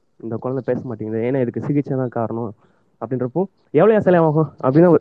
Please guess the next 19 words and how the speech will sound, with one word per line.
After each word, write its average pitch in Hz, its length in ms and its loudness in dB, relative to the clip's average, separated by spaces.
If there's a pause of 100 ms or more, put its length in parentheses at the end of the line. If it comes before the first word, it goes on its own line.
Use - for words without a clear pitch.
சிம்பிளா 240 200 4
ஒரு 220 140 6
கேள்வி 190 260 4
கேட்டிருக்காரு. 131 300 0 (640)
இந்த 127 160 -6
மாதிரி 151 220 -2
ஒரு 151 120 -2
ரெண்டரை 135 280 -2
லட்சம் 139 260 -4
இருந்து 139 180 -4
மூணு 135 40 -2
லட்சம் 131 220 -4
செலவாகும், 127 380 -4 (140)
அவ்வளவுதானே, 127 500 0 (460)
எடுத்துக்கோ 147 440 0
அப்படின்னு 139 240 0
சொல்லிட்டு 143 300 -6 (280)
ஒரே 226 240 6
நாள்ல 156 300 2